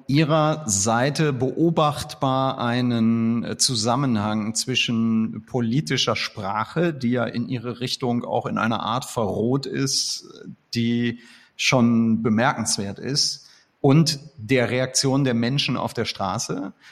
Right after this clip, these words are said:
Also damit sich Volkszorn entzündet, ist es ja durchaus auch manchmal hilfreich, wenn dann diese Menschen das Gefühl haben, sie führen jetzt nur das aus, was, äh, gesellschaftlich gewünscht ist.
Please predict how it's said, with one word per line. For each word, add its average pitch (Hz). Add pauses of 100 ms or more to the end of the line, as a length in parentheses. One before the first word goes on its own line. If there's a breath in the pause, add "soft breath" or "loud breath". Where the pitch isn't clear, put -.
(160 loud breath)
Also 120
damit 127
sich -
Volkszorn 139
entzündet, 175
ist -
es 143
ja 135
durchaus 135
auch 120
manchmal 123
hilfreich, 135
wenn 123
dann 120
diese 127
Menschen 123
das 113
Gefühl 139
haben, 123
sie 120
führen 139
jetzt 123
nur 127
das 120
aus, 123
was, -
äh, 113
gesellschaftlich 120
gewünscht 135
ist. -